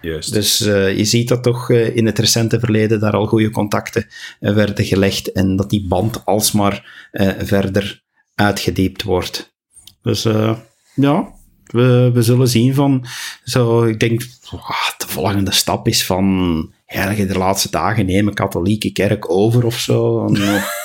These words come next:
Speaker 1: <laughs>
Speaker 2: big merger, acquisition.
Speaker 1: Ja, er kunnen altijd ontslagen vallen, hè, bij zo'n merger.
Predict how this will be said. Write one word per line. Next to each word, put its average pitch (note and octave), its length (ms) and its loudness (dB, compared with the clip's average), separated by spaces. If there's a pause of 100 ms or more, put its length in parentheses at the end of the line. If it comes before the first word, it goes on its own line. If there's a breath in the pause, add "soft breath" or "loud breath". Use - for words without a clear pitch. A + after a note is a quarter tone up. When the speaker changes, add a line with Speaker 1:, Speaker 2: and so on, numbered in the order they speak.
(180)
Speaker 1:
<laughs> - 1400 -4
Speaker 2:
big A2+ 200 0
merger, A2+ 720 2
acquisition. A#2+ 1000 2 (380 loud breath)
Speaker 1:
Ja, G2+ 220 2
er G2 140 0
kunnen G2+ 220 0
altijd G#2 240 -4
ontslagen G2 500 0
vallen, F2+ 320 0
hè, G2+ 100 -2
bij G2 100 0
zo'n F#2+ 240 -2
merger. F#2+ 400 -6